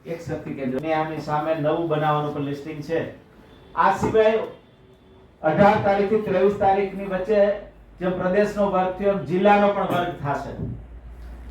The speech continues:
એ બૂથના સંદર્ભમાં સમજાવવાનું છે. એમાં, એમાં મારે જ આવવાનું છે.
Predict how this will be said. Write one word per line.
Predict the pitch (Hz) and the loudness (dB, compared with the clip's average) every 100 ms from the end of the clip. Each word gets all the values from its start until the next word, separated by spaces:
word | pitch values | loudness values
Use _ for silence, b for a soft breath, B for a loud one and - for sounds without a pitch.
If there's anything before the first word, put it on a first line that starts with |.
| - - - | -16 -16 -2
એ | 175 196 185 | 2 4 2
બૂથના | 160 185 226 226 226 226 | 2 4 4 2 2 4
સંદર્ભમાં | 226 214 208 196 190 | 2 2 0 0 0
સમજાવવાનું | 180 170 170 160 151 135 | -2 -2 0 0 0 -4
છે. | 139 | -4
એમાં, | 127 127 | -2 -2
એમાં | 151 156 | -2 0
મારે | 156 180 | 2 4
જ | 160 | 6
આવવાનું | 147 135 135 131 | 4 4 0 -2
છે. | 170 214 - | -4 -6 -10